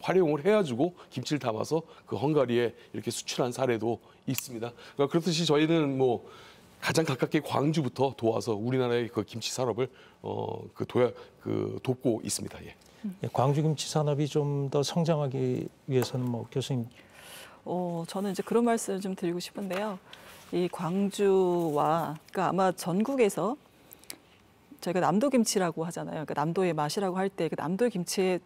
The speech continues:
Speaker 3: 과연 정의가 뭐냐. 그러니까 광주와 전라남도 다 이렇게 포함해서 아마 인식을 하실 것 같은데요. 지금 국내산 내수용과 그다음에 수출용 김치에 대해서 좀 구분을 해서 전략이 좀 필요할 것 같고요.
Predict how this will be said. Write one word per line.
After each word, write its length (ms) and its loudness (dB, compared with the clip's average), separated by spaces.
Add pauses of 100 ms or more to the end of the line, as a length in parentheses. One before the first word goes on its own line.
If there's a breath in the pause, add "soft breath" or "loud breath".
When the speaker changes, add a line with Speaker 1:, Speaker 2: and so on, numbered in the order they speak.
(120)
Speaker 3:
과연 240 -8
정의가 340 -6
뭐냐. 540 -8 (100)
그러니까 300 -18
광주와 580 0
전라남도 800 -4
다 180 -12
이렇게 200 -8
포함해서 500 -4
아마 200 -8
인식을 480 -8
하실 200 -6
것 100 -2
같은데요. 600 -6 (600 loud breath)
지금 140 -8
국내산 540 4
내수용과 880 2
그다음에 160 -6
수출용 640 0
김치에 380 -2
대해서 220 -2
좀 200 -8
구분을 720 -2
해서 320 -2
전략이 420 -2
좀 140 -6
필요할 240 -4
것 120 -14
같고요. 440 -6